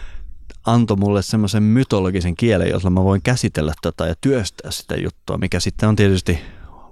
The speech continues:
vuodesta toiseen mennyt pidemmälle ja pidemmälle. Ja joitakin vuosia sitten, kun me alettiin sitä Sipoonjoen perinnesaunaa rakentamaan, niin se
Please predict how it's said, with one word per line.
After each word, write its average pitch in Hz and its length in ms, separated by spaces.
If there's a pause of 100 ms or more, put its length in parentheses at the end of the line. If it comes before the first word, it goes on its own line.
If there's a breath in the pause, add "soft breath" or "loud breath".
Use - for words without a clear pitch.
vuodesta 95 440
toiseen 85 460 (560 loud breath)
mennyt 90 320
pidemmälle 82 460
ja 82 160
pidemmälle. 73 600
Ja 67 280 (1500 loud breath)
joitakin 113 540
vuosia 92 380
sitten, 90 640 (360 loud breath)
kun 87 120
me 90 120
alettiin 90 480
sitä 82 300 (380)
Sipoonjoen 76 560
perinnesaunaa 78 880
rakentamaan, 78 840 (720 loud breath)
niin 78 480 (1120)
se 82 520